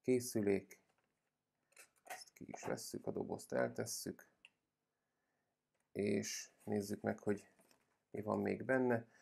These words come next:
Van egy, ö, német és angol nyelvű használati útmutató. Ez is hasznos lehet.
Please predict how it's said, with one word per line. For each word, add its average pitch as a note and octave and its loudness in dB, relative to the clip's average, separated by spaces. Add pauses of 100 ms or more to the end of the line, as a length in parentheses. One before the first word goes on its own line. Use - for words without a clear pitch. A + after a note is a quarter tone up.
(240)
Van A2+ 6
egy, G2+ 4
ö, G#2 6 (720)
német G#2+ 4 (260)
és G2+ -6
angol G2+ 4
nyelvű G2 2 (680)
használati G2+ 2 (140)
útmutató. A2 0 (1200)
Ez A2+ -2
is A2 0
hasznos G#2 2
lehet. G#2 0